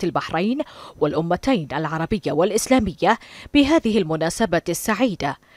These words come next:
سائلا المولى عز وجل بأن يعيدها على القيادة الرشيدة بالخير والبركة وموفور الصحة والعافية، وعلى الشعب البحريني العزيز بمزيد من التقدم والرخاء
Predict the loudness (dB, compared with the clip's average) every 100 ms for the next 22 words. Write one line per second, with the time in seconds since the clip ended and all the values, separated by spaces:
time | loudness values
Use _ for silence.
0 | -20 -20 -6 -2 0 0 -2 0 0 0
1 | 0 2 2 0 -2 0 0 0 0 0
2 | -2 -6 -20 2 6 6 6 6 4 0
3 | -2 0 0 -2 -6 -8 -4 -2 -2 -2
4 | -4 -4 -2 -2 -2 -2 -2 -2 0 0
5 | 0 -2 0 0 2 0 0 -2 0 0
6 | 0 0 0 0 0 -2 -4 -4 0 2
7 | 4 2 0 -2 -4 -6 -8 -14 -20 -6
8 | 0 0 -2 -2 0 0 0 -2 -4 -4
9 | -2 0 0 -2 -2 -2 -4 -4 -6 -4
10 | -2 0 -2 -2 -4 -2 -2 -4 -2 0
11 | 2 0 2 2 2 2 0 0 0